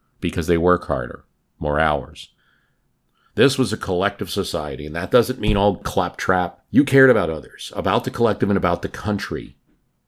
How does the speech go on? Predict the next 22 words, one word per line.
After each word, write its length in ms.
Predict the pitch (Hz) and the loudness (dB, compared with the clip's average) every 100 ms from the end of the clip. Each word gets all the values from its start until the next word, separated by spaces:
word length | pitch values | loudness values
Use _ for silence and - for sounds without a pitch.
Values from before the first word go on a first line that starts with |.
| _ _ _ _ _ _ _ _ _ _ - | _ _ _ _ _ _ _ _ _ _ 0
Yet, 340 | 110 110 - - _ _ - | 0 0 -4 -20 _ _ -14
the 100 | - | -8
society 560 | - - - 143 175 | -6 -4 0 2 2
was 160 | 156 135 | 2 2
getting 260 | 131 123 107 | 2 2 0
a 140 | 90 | -2
bit 200 | - 180 | 0 0
more 240 | 160 156 135 | 2 4 4
greedy, 400 | 104 113 107 90 | 2 0 0 -2
it 120 | 85 | -2
seemed, 440 | - 98 90 80 - | -2 0 0 -2 -4
under 240 | 90 87 | -2 -2
Brezhnev. 600 | 82 87 85 - 65 - _ _ | 0 0 -2 -6 -10 -12 _ _
Corruption 460 | - 98 131 131 117 | 0 4 4 2 0
was 140 | 95 | 0
so 380 | - 127 127 123 | 0 2 2 2
obvious 380 | 117 110 101 87 | -2 -2 -2 -2
that 160 | - 85 | -4 -4
it 100 | 82 | -6
started 360 | - 92 87 | -4 -2 -2
to 80 | - | -8
spread 560 | - - 92 92 80 | -14 -8 0 0 0